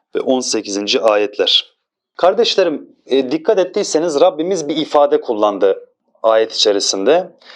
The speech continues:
Dedi ki, "Biz insana şah damarından bile daha yakınız." Şah damarından bile daha yakınız. Şimdi, e,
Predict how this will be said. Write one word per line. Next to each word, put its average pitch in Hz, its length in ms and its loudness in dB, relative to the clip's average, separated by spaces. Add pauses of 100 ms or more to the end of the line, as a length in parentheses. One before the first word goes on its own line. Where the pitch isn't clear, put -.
(200)
Dedi 175 200 0
ki, 135 280 -6
"Biz 196 500 -4
insana 165 640 -2 (420)
şah - 440 2
damarından 143 720 2
bile 117 220 2
daha 104 200 2
yakınız." 92 680 -4 (1400)
Şah - 460 0
damarından 170 680 2
bile 123 220 2
daha 104 180 2
yakınız. 95 680 -2 (600)
Şimdi, 208 440 2 (240)
e, 143 300 4